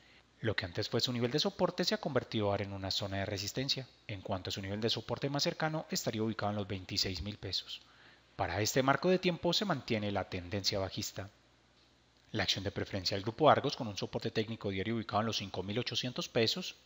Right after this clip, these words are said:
y un nivel de resistencia demarcado en los seis mil quinientos pesos. Para este marco de tiempo se mantiene la tendencia alcista. La acción de Preferencial Grupo Sura, que conserva como soporte técnico diario los trece mil setecientos pesos,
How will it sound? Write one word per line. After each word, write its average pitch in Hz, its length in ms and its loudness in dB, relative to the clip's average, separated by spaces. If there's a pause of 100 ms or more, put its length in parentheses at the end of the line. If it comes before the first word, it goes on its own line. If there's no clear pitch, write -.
(580)
y 143 100 2
un 165 80 4
nivel 180 160 2
de 185 80 6
resistencia 180 580 2
demarcado 104 460 2
en 107 80 0
los 98 100 0
seis 92 180 0
mil 95 140 -8
quinientos 104 420 -6
pesos. - 440 -4 (480)
Para 90 220 0
este 127 220 0
marco 139 280 0
de 180 100 4
tiempo 170 320 -2
se 196 140 2
mantiene 107 480 -2
la 92 200 -2
tendencia 95 540 -4
alcista. 95 480 -6 (880)
La 98 80 0
acción 95 220 2
de 101 80 -2
Preferencial 98 520 -2
Grupo 113 260 -2
Sura, 120 260 0
que 180 120 -6
conserva 107 440 -2
como 98 180 -6
soporte 110 380 -4
técnico 107 420 -4
diario 98 240 0
los 117 160 -2
trece 101 260 -2
mil 101 140 -4
setecientos 131 520 -2
pesos, - 460 -2